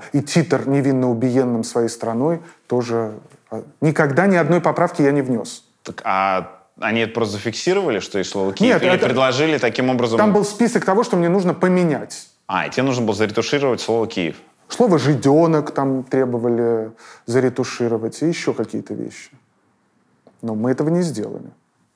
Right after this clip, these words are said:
Speaker 2: Считаешь ли ты Константина Эрнста виноватым в том, что случилось двадцать четвёртого февраля?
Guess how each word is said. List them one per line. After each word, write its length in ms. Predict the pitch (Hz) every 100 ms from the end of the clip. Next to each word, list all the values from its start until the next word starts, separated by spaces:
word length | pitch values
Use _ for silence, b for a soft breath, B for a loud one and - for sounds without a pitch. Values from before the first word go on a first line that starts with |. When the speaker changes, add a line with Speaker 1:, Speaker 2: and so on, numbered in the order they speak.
| _ -
Speaker 2:
Считаешь 400 | - 123 175 175
ли 40 | 113
ты 60 |
Константина 840 | 110 101 117 110 120 107 98 95 -
Эрнста 640 | 127 139 147 - 85 - - _ _ _ _ _ - _ _
виноватым 760 | 110 104 104 113 117 95 85 - _ _
в 140 | - -
том, 180 | 101
что 240 | 98 - 90
случилось 580 | - 90 101 92 85 -
двадцать 340 | 95 92 90
четвёртого 340 | - 92 - 87
февраля? 400 | 90 85 82